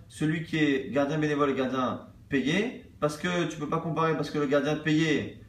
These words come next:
il ne paye pas le double. C'est faux selon toi, Rav Yosef, on peut payer le double en étant gardien sachar. On est shomer sachar et on argumente qu'on a été braqué à ce moment-là.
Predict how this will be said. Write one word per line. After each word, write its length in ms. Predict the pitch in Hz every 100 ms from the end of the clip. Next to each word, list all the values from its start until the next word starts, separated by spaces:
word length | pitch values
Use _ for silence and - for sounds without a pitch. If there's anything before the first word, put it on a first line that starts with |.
| -
il 60 |
ne 80 | 156
paye 200 | 156 160
pas 380 | 156 156 139 -
le 140 | 131
double. 260 | 131 147 190
C'est 200 | - 233
faux 200 | 247 277
selon 180 | 262 202
toi, 100 | 202
Rav 100 | 185
Yosef, 220 | 165 180
on 80 | 190
peut 140 | 208 233
payer 140 | 254
le 100 | 254
double 160 | 247 240
en 80 |
étant 140 | 208 208
gardien 500 | 196 185 196 208 - - - -
sachar. 640 | - 185 185 185 185 - - - - - -
On 120 | 151
est 60 | 196
shomer 260 | 220 208
sachar 520 | 185 180 123 123 127 151
et 80 |
on 100 | 175
argumente 400 | 175 156 180 170
qu'on 100 | 160
a 80 | 151
été 160 | 135 143
braqué 400 | 123 117 110 113
à 60 |
ce 80 | 104
moment-là. 520 | 101 117 127 131 -